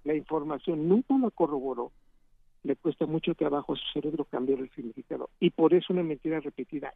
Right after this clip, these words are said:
en quienes nunca han estado involucrados en el origen del contenido, nos cuesta mucho trabajo entender y cambiar y modificar la idea. El cerebro humano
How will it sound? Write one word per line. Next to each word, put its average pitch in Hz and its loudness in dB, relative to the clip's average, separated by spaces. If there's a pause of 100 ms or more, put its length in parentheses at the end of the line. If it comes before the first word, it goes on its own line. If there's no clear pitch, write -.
en 185 6
quienes 165 -2
nunca 180 0 (680)
han 156 -6
estado 185 0
involucrados 165 -2
en 156 0
el 151 2
origen 156 0
del 123 -8 (200)
contenido, 135 -2 (680)
nos 135 0
cuesta - -4
mucho 147 0
trabajo 143 0
entender 131 -4
y 147 2
cambiar 147 4
y 160 2
modificar 143 -2
la 131 -4
idea. 113 -4 (640)
El - 2
cerebro 190 6
humano 202 4